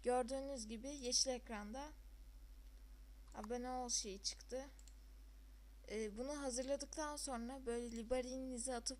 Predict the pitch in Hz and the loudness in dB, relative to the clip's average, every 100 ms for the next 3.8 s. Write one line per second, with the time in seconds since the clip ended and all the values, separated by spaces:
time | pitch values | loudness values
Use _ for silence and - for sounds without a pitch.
0 | - - - 247 247 254 240 233 226 233 | -4 -2 0 2 4 6 6 4 0 0
1 | 247 226 233 240 - 190 226 - - - | 0 0 2 2 2 0 -4 -4 -8 -14
2 | - - - - - 233 247 220 247 247 | -14 -14 -14 -14 -8 -2 2 4 4 4
3 | 214 202 - - 190 208 254 | 0 0 -4 -2 -2 -2 -4